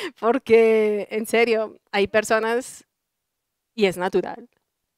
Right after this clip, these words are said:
que les cuesta entender y visionar el mundo que se nos viene pierna arriba.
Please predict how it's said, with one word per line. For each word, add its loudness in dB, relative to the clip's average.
que -8
les -10
cuesta -4
entender -12
y -6
visionar -8
el -10
mundo -10
que -4
se -14
nos -18
viene -8
pierna -6
arriba. -16